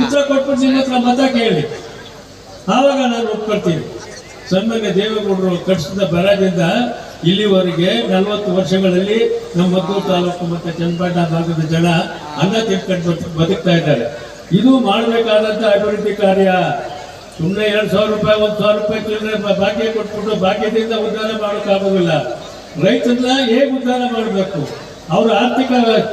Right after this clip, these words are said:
ಬ-, ಸ-, ಎಷ್ಟು ಸಮರ್ಥರಾಗ್ಬೇಕಾದ್ರೆ ಏನ್ ಮಾಡ್ಬೇಕು ಅನ್ನೋದನ್ನ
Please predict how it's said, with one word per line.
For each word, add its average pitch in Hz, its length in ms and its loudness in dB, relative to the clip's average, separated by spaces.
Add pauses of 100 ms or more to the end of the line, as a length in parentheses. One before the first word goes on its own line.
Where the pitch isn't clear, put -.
(120)
ಬ-, 208 60 6
ಸ-, 208 340 4
ಎಷ್ಟು 226 440 2
ಸಮರ್ಥರಾಗ್ಬೇಕಾದ್ರೆ 233 920 2
ಏನ್ 254 160 4
ಮಾಡ್ಬೇಕು 240 460 4
ಅನ್ನೋದನ್ನ 214 380 -2